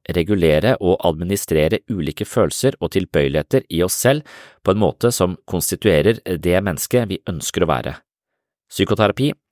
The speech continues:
handler til en viss grad om å utlede ulike aspekter ved oss selv, forstå deres opphav i vår egen fortid og bli kjent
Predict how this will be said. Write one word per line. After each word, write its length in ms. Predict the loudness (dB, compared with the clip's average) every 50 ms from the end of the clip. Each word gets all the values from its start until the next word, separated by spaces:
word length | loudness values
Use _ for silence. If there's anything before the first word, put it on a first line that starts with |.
| _ -2
handler 220 | 0 0 2 0
til 120 | 0 0 0
en 80 | 0 0
viss 180 | 0 -2 -2 0
grad 240 | 2 2 2 2 0 0 0
om 220 | 0 0 0 -2
å 140 | -2 0 -2 0 -2
utlede 400 | -4 -6 -2 0 0 0 0 -2 -4 -4
ulike 320 | -2 -2 -2 -2 -2 -2
aspekter 480 | -2 -2 -2 -4 -6 -6 -4 -4 -2 0
ved 100 | 0 0
oss 100 | 2 2 2
selv, 200 | 2 2 0 -4 -14 -20 -20 -20 -20 _ -6
forstå 360 | -6 -6 -2 0 2 4 4 4
deres 220 | 2 2 0 -2 -4 -4
opphav 400 | -4 -4 _ 0 0 2 2 0 -2
i 160 | -2 0 0 0 2 2
vår 200 | 2 2 4 2
egen 160 | 2 0 -4 -4
fortid 480 | -4 -6 -6 -2 _ 0 0 0 -2 -6 -20 -20 -20 -14 _
og 140 | -6 -2 -2
bli 80 | -2 -2
kjent 320 | 0 0 0 0 0 -2